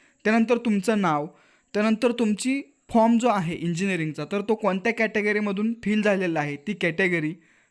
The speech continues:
त्यानंतर तुमचं जेंडर, तुमचं पीडब्ल्यूडी सर्टिफिकेट आहे का, ईडब्ल्यूएस असेल तर त्याचं येस नो येईल. टीएफडब्ल्यूएस म्हणजे काय, की तुमचं उत्पन्न हे आठ लाखापेक्षा कमी असेल तर तुम्ही येस येईल, आठ लाखापेक्षा जास्त असेल तर तिथे नो येईल, काहीच येणार नाही. त्यानंतर ऑर्फन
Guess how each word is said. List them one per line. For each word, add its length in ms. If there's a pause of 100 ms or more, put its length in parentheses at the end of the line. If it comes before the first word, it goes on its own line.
त्यानंतर 320
तुमचं 320
जेंडर, 500 (520)
तुमचं 240
पीडब्ल्यूडी 680
सर्टिफिकेट 580
आहे 240
का, 220
ईडब्ल्यूएस 540
असेल 420
तर 100
त्याचं 260
येस 340
नो 160
येईल. 220 (580)
टीएफडब्ल्यूएस 760
म्हणजे 280
काय, 260 (420)
की 60
तुमचं 380
उत्पन्न 440
हे 200
आठ 340
लाखापेक्षा 500
कमी 260
असेल 400
तर 100
तुम्ही 320 (100)
येस 320
येईल, 220 (400)
आठ 220
लाखापेक्षा 520
जास्त 360
असेल 360
तर 80
तिथे 400
नो 260
येईल, 160
काहीच 340
येणार 220
नाही. 180
त्यानंतर 320
ऑर्फन 480